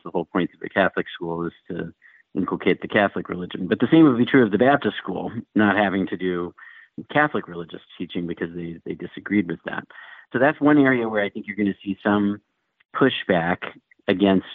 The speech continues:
the, this new understanding of the Constitution, which is that they will say, "Oh, you can't have religious content, or you have to treat all religions equally, even if you yourself are a religious institution." That's one thing. I'd say the other area where you're going to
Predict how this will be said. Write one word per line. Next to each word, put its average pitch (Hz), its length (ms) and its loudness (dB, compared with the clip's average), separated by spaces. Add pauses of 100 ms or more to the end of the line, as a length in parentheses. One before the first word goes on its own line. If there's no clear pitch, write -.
(180)
the, 92 320 -8
this 92 220 -4 (200)
new 101 360 6
understanding 92 540 2
of 85 60 -2
the 87 60 -6
Constitution, 90 960 -2 (220)
which 110 260 4
is 92 300 4 (560)
that 95 380 4
they 101 220 4
will 92 180 0
say, 92 240 4
"Oh, 98 200 4
you 92 160 -2
can't 120 280 2
have 104 220 0
religious 95 340 0 (120)
content, 98 460 2 (100)
or 107 440 6 (460)
you 101 100 2
have 110 160 2
to - 80 -4
treat 104 260 4
all 101 260 4
religions 92 480 0
equally, 90 520 -2
even 104 240 6
if 92 120 2
you 101 160 6
yourself 92 460 2
are 87 140 0
a 85 40 -4
religious 90 420 -4
institution." - 640 -8 (580)
That's 131 200 2
one 123 240 4
thing. 92 320 -4 (300)
I'd 113 160 2
say 139 80 4
the 117 160 -2
other 156 240 4
area 131 280 6
where 110 100 0
you're 107 180 2
going 101 120 4
to 92 60 -2